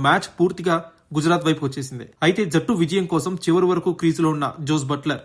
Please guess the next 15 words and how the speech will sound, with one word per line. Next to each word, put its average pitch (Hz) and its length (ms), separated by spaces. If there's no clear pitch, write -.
సెంచరీ 185 340
పూర్తి 190 340
చేసుకోలేకపోయాడు. 139 680
చివరి 208 240
ఓవర్ 202 340
విజయానికి 147 420
పది 165 180
పరుగులు 190 400
అవసరమైన 165 380
నేపథ్యంలో 151 520
రాహుల్ 185 360
తివాటియా 156 380
వరుసగా 180 420
సిక్స్, 214 240
ఫోర్ 175 240